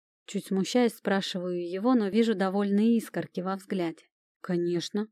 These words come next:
У тебя что-то случилось?» «Нет, просто я поняла, что мало вас знаю, и мне бы хотелось исправить это упущение». «В таком случае это мне надо приглашать тебя на свидание.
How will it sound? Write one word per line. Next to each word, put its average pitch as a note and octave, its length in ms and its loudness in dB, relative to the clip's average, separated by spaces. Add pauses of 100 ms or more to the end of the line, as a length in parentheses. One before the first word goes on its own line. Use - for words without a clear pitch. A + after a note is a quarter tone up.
(200)
У D#3 40 -16
тебя E3+ 240 -6
что-то - 320 -8
случилось?» A#3 760 -2 (280)
«Нет, A3+ 380 6
просто A#3+ 280 0
я B3 120 6
поняла, B3+ 320 6
что A3 180 -2
мало A3 260 2
вас G3+ 200 -2
знаю, A3 320 0
и - 20 0
мне G3 180 -2
бы F#3+ 100 -4
хотелось A3+ 520 0
исправить G3 540 -4
это F#3 160 -8
упущение». D#3+ 680 -4 (400)
«В - 80 -20 (180)
таком F3 500 0
случае G3 720 -2 (400)
это - 180 -6
мне D3 260 0
надо B3 240 4
приглашать F#3 680 -4
тебя F3 240 -2
на D#3+ 140 2
свидание. E3+ 640 -2